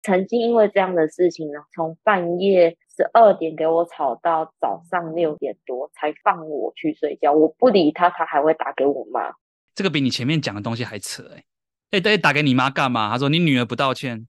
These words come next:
Speaker 1: 试探我妈，说我跟我妈讲了什么。
Speaker 2: 哦。
Speaker 1: 他还会打给我妈，然后就说我做的什么什么不好，
Speaker 2: 嗯哼。
Speaker 1: 然后他希望我做好一点，然后让我妈来认同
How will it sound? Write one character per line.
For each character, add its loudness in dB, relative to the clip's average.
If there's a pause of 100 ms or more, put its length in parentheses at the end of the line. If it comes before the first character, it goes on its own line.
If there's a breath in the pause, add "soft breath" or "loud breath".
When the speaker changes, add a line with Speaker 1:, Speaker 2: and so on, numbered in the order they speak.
Speaker 1:
试 -4
探 -2
我 -4
妈， -4
说 0
我 4
跟 4
我 -4
妈 -10
讲 -8
了 -10 (140)
什 -10
么。 -14 (260)
Speaker 2:
哦。 -6 (380)
Speaker 1:
他 2
还 4
会 4
打 2
给 2
我 0
妈， -10
然 -6
后 -2
就 -4
说 0
我 6
做 2
的 2 (320)
什 2
么 -2
什 -4
么 -6
不 4
好， 0 (460)
Speaker 2:
嗯 4
哼。 0
Speaker 1:
然 2
后 0
他 0
希 0
望 4
我 0
做 2
好 -2
一 -6
点， -2
然 -10
后 0
让 2
我 -4
妈 -4
来 0
认 2
同 -14